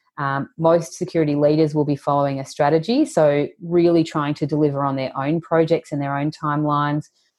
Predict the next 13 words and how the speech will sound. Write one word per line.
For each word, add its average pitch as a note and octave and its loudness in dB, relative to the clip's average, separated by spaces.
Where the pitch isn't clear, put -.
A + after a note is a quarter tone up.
to - 0
build D#3 2
new D3+ 2
security D3+ -4
function C#3+ -4
and C#3+ -4
controls C#3+ -4
into C#3+ -4
the C#3 -4
organisation. C#3 -6
There's G3+ 6
a G3+ 6
lot G3 4